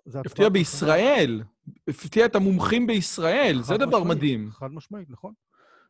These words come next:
Speaker 1: עכשיו, א', כמו שאתה אומר, זו באמת הייתה הצבעת מחאה מול שלטון, אה, רשות שהלך והסתאב עם השנים, עם הרבה מאוד קומבינות, עם הרבה מאוד משטר של מאפיה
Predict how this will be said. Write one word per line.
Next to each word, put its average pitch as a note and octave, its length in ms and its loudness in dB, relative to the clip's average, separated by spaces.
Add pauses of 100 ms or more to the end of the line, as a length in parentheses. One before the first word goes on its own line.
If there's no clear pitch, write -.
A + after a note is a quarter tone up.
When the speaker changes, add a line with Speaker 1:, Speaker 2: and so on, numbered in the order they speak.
(140)
Speaker 1:
עכשיו, C#3 320 -8 (480)
א', F#3 160 -6 (100)
כמו E3+ 120 -12
שאתה - 160 -12
אומר, C#3+ 240 -8
זו B2+ 100 -16
באמת C3+ 260 -8
הייתה C#3 240 -10
הצבעת C3+ 360 -10
מחאה C3+ 380 -10 (500)
מול E3 320 -10
שלטון, D#3 580 -14
אה, C#3+ 600 -12
רשות C3 400 -12
שהלך C#3 380 -8
והסתאב C3+ 560 -10
עם C3 120 -12
השנים, B2 440 -12 (460)
עם F3 120 -14
הרבה D#3 180 -6
מאוד D3+ 200 -8
קומבינות, C3 640 -12
עם C3 100 -14
הרבה A#2+ 200 -10
מאוד C#3 140 -12
משטר C3+ 320 -14
של C3 160 -14
מאפיה C3 460 -12